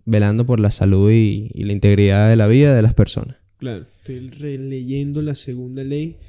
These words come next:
Speaker 2: Estas leyes las escribió
Speaker 1: Estas leyes las escribió Isaac Asimov,
Speaker 2: Ok.
Speaker 1: que, digamos, es como un... Coño, Isaac Asimov es un es-, un escritor, un profesor de bioquímica en la Facultad de Medicina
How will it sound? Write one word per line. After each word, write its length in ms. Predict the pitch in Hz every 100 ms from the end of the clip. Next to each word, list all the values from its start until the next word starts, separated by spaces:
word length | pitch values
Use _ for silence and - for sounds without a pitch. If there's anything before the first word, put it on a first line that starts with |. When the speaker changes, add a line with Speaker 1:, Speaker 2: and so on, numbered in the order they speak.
| - - -
Speaker 2:
Estas 300 | 123 - 165
leyes 420 | 180 185 196 175 - _ - 135
las 220 | 139 135
escribió 1300 | 131 120 - 127 127 135 165 190 185 180 160 135 123 123 _ _ -
Speaker 1:
Estas 180 | 131 160
leyes 180 | 165 165
las 100 | 147
escribió 260 | 135 120
Isaac 280 | 127 147 143
Asimov, 380 | 151 147 113 127 - _ _ -
Speaker 2:
Ok. 220 | 120 113 120
Speaker 1:
que, 440 | 113 104 101 101
digamos, 440 | 104 101 104 110 110
es 120 | -
como 320 | 120 117 110
un... 600 | 104 104 107 110 113 110 _ _ _ _ _
Coño, 240 | - 98 95 - - - _ _ _
Isaac 320 | - - 104
Asimov 340 | 127 113 123 139 123
es 80 |
un 160 | 117 127
es-, 140 | 131 -
un 120 | 117
escritor, 760 | 120 - 113 104 113 131 160 - - _ -
un 180 | 107 110
profesor 480 | 127 123 117 110 107
de 80 | 127
bioquímica 540 | 117 - 123 143 139
en 100 | 120
la 80 | 113
Facultad 500 | 117 - 110 120 170
de 140 | 151
Medicina 800 | 123 151 156 - 147 123 131 156